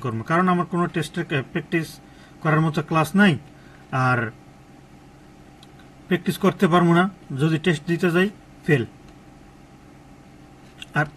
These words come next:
এই যে তারা যে আমার এইভাবে সময়গুলো নষ্ট করলো, এই সময় নষ্ট, এর খেসারত কে দিবে? এর দায়ভার কে নিবে? এটা, এটা কাতার,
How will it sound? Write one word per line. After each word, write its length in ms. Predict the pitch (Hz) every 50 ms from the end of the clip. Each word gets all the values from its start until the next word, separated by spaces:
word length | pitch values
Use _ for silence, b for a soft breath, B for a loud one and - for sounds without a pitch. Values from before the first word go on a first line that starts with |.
| 185 190
এই 80 | 208 202 220
যে 60 | 220 - -
তারা 160 | 190 208 190 175 165
যে 60 | 185 180
আমার 140 | 180 180 175 - - 190
এইভাবে 260 | 190 180 190 175 185 170 175 -
সময়গুলো 380 | 160 170 180 180 160 170 175 160 151 156
নষ্ট 180 | 151 - - 185 160 185
করলো, 240 | 185 190 220 247 214 151 - - B B B B B - - 175
এই 80 | 180 175 - 170
সময় 240 | 165 170 180 175 170 170
নষ্ট, 180 | 170 170 - - 175 151 170 160 139 - - - - 180 180
এর 80 | 185 170 156 143 - - - - - - - - -
খেসারত 400 | 170 151 - 185 175 180 180 - -
কে 80 | 208 208 196 170
দিবে? 180 | 175 127 123 101 - - - - - - - - -
এর 120 | 156 151 131 120
দায়ভার 320 | 165 170 175 170 180 175 147 - -
কে 100 | 208 214 202 190
নিবে? 200 | 170 123 127 104 - - - - - - - - - - - - - - - - - - - - - - - - - - - - - - - - - - - - - - - - - - - - - - - - - - 156
এটা, 140 | 135 175 170 175 - - - - - 151
এটা 140 | - 180 - -
কাতার, 300 | 185 226 233 202 160 143